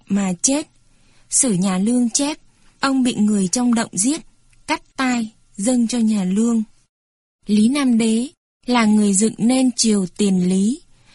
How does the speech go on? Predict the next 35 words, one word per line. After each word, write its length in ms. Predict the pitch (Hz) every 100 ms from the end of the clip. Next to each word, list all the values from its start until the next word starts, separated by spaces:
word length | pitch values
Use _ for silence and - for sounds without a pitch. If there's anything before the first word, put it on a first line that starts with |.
| -
khẳng 320 | - 254 185
định 160 | 180 202 -
chủ 160 | 220 175
quyền 300 | - 208 185
độc 160 | 202
lập 140 | 196 190
dân 260 | - 247 240
tộc. 240 | 226 180 - _ _ _ _ _ _
Tuy 180 | 247 233
nhiên, 400 | 226 233 226 220 - _ _ -
các 200 | 294 320
sử 320 | - 285 208
gia 280 | 139 226 226 -
phong 220 | 233 226
quyến 380 | 220 202 226 311 - _ _
đánh 240 | 190 208 262
giá 220 | 240 233
về 180 | 277 247
ông 300 | - 233 233
không 340 | - 277 254
thống 280 | 233 233 247
nhất. 180 | 294 349 _ _ _ _ _
Ngô 240 | 233 262 247
Thị 140 | 220
Sĩ 340 | 180 - - 233
viết, 240 | 285 339 - _ _ _ _ _ _ _
"Nam 360 | 202 220 208 190
Đế 400 | 190 196 226 294 -
tiếng 300 | 254 226 247
là 160 | 311 196
dựng 180 | 160 - -
nước, 320 | 220 320 349 - - _ _ _
nhưng 300 | 226 233 226
nhà 220 | 208 202 180
Lương 380 | 190 233 226